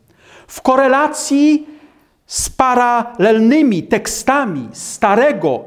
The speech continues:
i Nowego Testamentu, wierzę,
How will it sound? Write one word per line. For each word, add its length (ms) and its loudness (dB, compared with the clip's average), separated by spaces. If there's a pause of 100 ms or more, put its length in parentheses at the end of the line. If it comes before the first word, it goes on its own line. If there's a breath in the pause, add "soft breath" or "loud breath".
i 120 0
Nowego 480 0
Testamentu, 920 -10 (1300)
wierzę, 760 -2